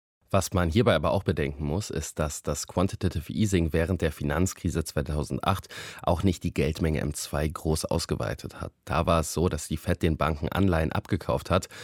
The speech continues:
damit diese wieder mehr Cash auf der Bilanz haben und somit besser aufgestellt sind. Das war quasi eine Rekapitalisierung der Banken. Das hatte aber, wie auch die Maßnahmen heute, im Grunde einen ähnlichen Effekt, und zwar die Abwendung vor sich deflationär auswirkenden Bankenpleiten.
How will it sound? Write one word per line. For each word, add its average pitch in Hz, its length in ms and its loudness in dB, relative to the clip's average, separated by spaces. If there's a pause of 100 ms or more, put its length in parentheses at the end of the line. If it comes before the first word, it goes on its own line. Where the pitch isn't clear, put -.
(140)
damit 80 300 0
diese 85 200 2
wieder 78 200 2
mehr 73 180 2
Cash - 280 -2
auf - 120 -2
der 71 120 -2
Bilanz 71 420 0
haben 76 260 2
und 71 180 -2
somit 71 440 0
besser - 360 0
aufgestellt - 520 -2
sind. - 280 -10
Das - 200 -8
war 73 100 0
quasi 73 440 -2
eine 73 220 -2
Rekapitalisierung 78 1120 0
der 65 140 -2
Banken. 67 440 -4 (300)
Das - 180 -2
hatte - 220 2
aber, 98 260 4
wie 69 120 0
auch - 100 -2
die - 100 -4
Maßnahmen 71 500 -2
heute, 90 380 2 (300)
im 80 100 0
Grunde 85 320 2
einen 82 160 2
ähnlichen 82 400 0
Effekt, 82 380 -2
und 67 120 -4
zwar - 220 -2
die - 160 -2
Abwendung 82 480 2
vor 80 220 0
sich - 240 -6
deflationär 78 840 0
auswirkenden 76 640 -2
Bankenpleiten. 73 840 -4